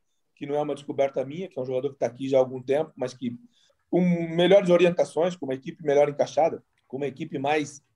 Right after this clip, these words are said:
eh, vamos falar, com um sistema de jogo diferente, são jogadores que vão nos oferecer muito mais. Por isso, me passa a confiança, sim, de poder rever essa parte ofensiva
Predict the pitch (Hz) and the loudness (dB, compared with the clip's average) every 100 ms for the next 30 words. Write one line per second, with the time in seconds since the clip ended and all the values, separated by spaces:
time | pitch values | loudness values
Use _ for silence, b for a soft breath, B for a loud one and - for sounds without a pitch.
0 | _ 113 117 117 - 120 135 151 147 - | _ -8 -6 -6 -6 -2 2 4 4 2
1 | 151 - - 170 180 151 117 - _ _ | -4 -4 0 2 4 2 0 -12 _ _
2 | _ _ - 123 135 156 147 143 135 175 | _ _ -16 -4 0 2 0 -4 0 0
3 | 202 - _ _ _ _ _ 147 156 160 | -2 -10 _ _ _ _ _ -4 2 2
4 | 156 175 - - 165 135 190 220 185 - | 2 -6 -10 -14 -10 -4 -2 -2 -4 -6
5 | 151 - 151 139 135 123 104 - _ _ | -10 -6 -6 -6 -6 -8 -8 -12 _ _
6 | _ _ - 135 170 - 196 214 220 214 | _ _ -12 -10 -8 -4 -2 0 2 2
7 | 214 - 202 - 175 214 165 - 190 165 | 2 0 -2 -2 -4 -4 -10 -10 -10 -4
8 | 139 139 143 - _ _ _ - 147 123 | 0 4 4 2 _ _ _ 0 0 2
9 | 143 170 170 143 143 143 135 135 120 180 | 2 0 0 0 0 -2 -4 -8 -12 -8
10 | 208 123 | -4 -4